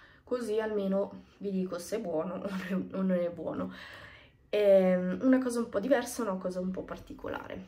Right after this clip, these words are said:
Dato che a me piace cucinare, fare le ricette,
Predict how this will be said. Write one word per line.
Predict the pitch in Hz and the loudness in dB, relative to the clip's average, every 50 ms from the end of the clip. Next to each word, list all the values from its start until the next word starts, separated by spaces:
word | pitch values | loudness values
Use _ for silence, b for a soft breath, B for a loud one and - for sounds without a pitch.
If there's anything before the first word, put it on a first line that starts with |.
| - - | -16 -12
Dato | - 196 196 196 190 190 196 | -6 -4 -4 -2 -2 -4 -4
che | 185 190 190 | -2 0 0
a | 185 | 2
me | 185 190 180 | 2 2 2
piace | 185 185 - 185 180 180 175 175 - - 175 175 175 | 0 -2 -4 -2 -2 -2 -2 -4 -6 -8 -8 -8 -8
cucinare, | - 190 185 - - 190 180 185 185 185 185 180 180 185 185 | -10 -12 -12 -10 -6 -6 -4 -2 -2 0 0 0 -2 -4 -4
fare | - - 180 180 | -4 -4 -2 -2
le | 180 180 180 196 | -2 -2 -2 -2
ricette, | - 156 - - - - - - - 190 185 | -2 -2 -4 -6 -12 -14 -12 -6 -2 -2 -2